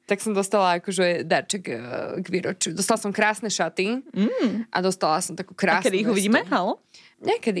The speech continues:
Speaker 1: ich
Speaker 2: Never.
Speaker 1: donesiem. Vy-, vyvetrám ich možno v piatok, ich
Speaker 2: Mhm.
Speaker 1: vyvetrám, vieš.
Speaker 2: Na farmu?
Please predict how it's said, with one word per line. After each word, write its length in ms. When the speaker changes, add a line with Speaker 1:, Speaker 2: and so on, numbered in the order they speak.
Speaker 1:
ich 100
Speaker 2:
Never. 300
Speaker 1:
donesiem. 320
Vy-, 240
vyvetrám 560
ich 100
možno 220
v 160
piatok, 500
ich 140
Speaker 2:
Mhm. 100
Speaker 1:
vyvetrám, 440
vieš. 340
Speaker 2:
Na 160
farmu? 300